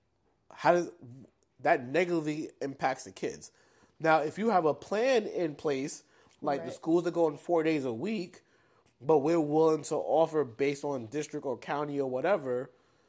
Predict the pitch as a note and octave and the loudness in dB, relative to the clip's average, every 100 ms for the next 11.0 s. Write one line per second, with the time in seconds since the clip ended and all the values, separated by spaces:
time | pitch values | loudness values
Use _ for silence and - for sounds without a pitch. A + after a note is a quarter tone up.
0 | _ _ - A#2+ A#2+ A2+ G#2+ F2+ D#2+ - | _ _ -4 0 2 2 0 -6 -16 -18
1 | _ - A#2+ A2 D#3 E3+ E3+ D3+ E3+ D#3 | _ -6 -4 0 2 2 0 -4 0 0
2 | C#3 B2 - A3 G3 F3 E3+ - _ _ | 0 -6 -2 0 0 0 -6 -12 _ _
3 | _ - D3 C#3 G2+ B2+ - - F3+ F#3 | _ -2 -2 -2 -4 -6 -6 -2 0 0
4 | F3 - D3+ - D#3+ D#3+ D3+ - C3 C#3+ | -2 0 0 0 -4 -2 -4 -6 -4 -2
5 | D3 D3+ - _ _ _ _ _ _ A#2 | -2 -4 -18 _ _ _ _ _ _ -4
6 | D3 C#3 C#3 D3 C3+ A#2 C3+ F3+ F3+ D#3 | -2 0 -2 -4 -6 -6 -2 -2 -2 -6
7 | D3+ D3 C3 B2+ B2+ - C3+ B2+ E3 D#3+ | -6 -6 -4 -2 -4 -6 -12 -6 -4 -4
8 | C3+ - F#2+ F#2+ - G3+ D3 F2 C#2 _ | -10 -12 -16 -16 -8 -4 -4 -6 -18 _
9 | _ _ _ _ _ _ _ _ _ _ | _ _ _ _ _ _ _ _ _ _
10 | _ _ A#2 C#3 A#2+ G3+ G#3+ - G#3 | _ _ -2 0 0 0 -2 -2 -2